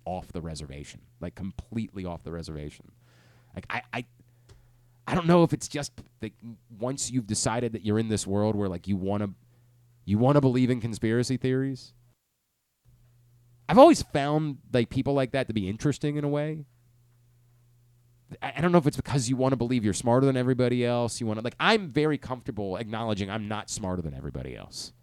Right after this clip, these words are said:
I have no problem with that. I know I'm not. Oh, boy, do I know I'm not. And I've always thought that, like, the conspiracy theory thing is, like, I'm,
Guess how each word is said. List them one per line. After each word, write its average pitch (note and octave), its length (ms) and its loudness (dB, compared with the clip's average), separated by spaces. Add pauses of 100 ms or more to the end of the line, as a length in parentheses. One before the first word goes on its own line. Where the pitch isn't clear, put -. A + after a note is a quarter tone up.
(300)
I B2 80 0
have - 140 4
no C3 120 2
problem F2 380 -6
with A#1+ 140 -20
that. - 220 -16 (1500)
I C#3 100 2
know C3 320 4
I'm D2+ 160 -2
not. - 340 -16 (1160)
Oh, C#3 460 10
boy, A#2 280 4
do F#2 120 -2
I F2 120 -6
know C2+ 220 -10
I'm A#1+ 120 -14
not. - 320 -12 (4000)
And C#3 120 0
I've F3+ 120 4
always G3+ 260 6
thought E3+ 200 4
that, B2+ 80 -8
like, A#2+ 120 0
the A2 80 -2
conspiracy A#2 640 -2
theory G#2 260 2
thing G2 200 -2
is, F2+ 120 -4
like, E2 200 -8
I'm, A2+ 180 -4